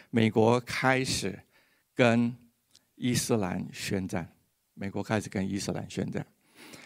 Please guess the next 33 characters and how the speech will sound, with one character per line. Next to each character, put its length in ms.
所 140
以 80
九 180
一 40
一 340
是 220
一 120
个 220
美 260
国 220
开 380
始 180
跟 340
伊 140
斯 180
兰 200
宣 440
战 380
的 180
日 220
子， 120
也 140
是 220
所 160
谓 140
的 120
反 440
恐 320
战 280
争 220
的 100
日 180
子。 220